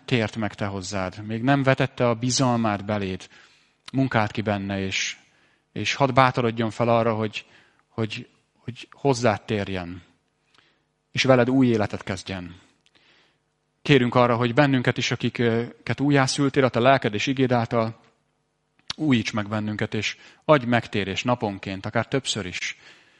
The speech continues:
Hadd lássuk meg azt, hogy te, mint szerető mennyi édesatyánk, hívsz minket, hogy elforduljunk a bűntől, ami csak tönkretesz és pusztít minket, és valami sokkal, de sokkal gazdagabb életet adsz nekünk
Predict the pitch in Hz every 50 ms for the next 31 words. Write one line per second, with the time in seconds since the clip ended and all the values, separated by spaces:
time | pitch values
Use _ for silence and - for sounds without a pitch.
0 | _ _ _ - 139 135 131 120 113 - 131 113 127 123 131 120 - - 120 -
1 | - 123 120 117 113 117 110 - - - - - _ _ _ _ _ _ - -
2 | 147 143 131 - 131 120 120 123 120 120 117 117 110 110 107 - 113 - - 113
3 | 107 107 - - 120 - - - 113 107 104 110 104 - 110 117 117 117 113 -
4 | 123 113 110 113 107 104 - 104 98 110 107 104 98 92 - 107 104 104 104 -
5 | - 101 - _ - 135 135 127 - 110 104 - 98 - 104 - - - 113 -
6 | - - 98 87 - 95 92 90 - 92 90 - - - - - - - - _
7 | _ - - - 127 117 120 - - - - 180 - _ - - 117 110 117 110
8 | - - - - - 120 110 104 101 110 123 120 123 113 120 117 110 104 104 98
9 | 101 110 107 104 95 - - 95 - - - - - 117 104 - - - 110 98
10 | 90 - 92 87 87 87 -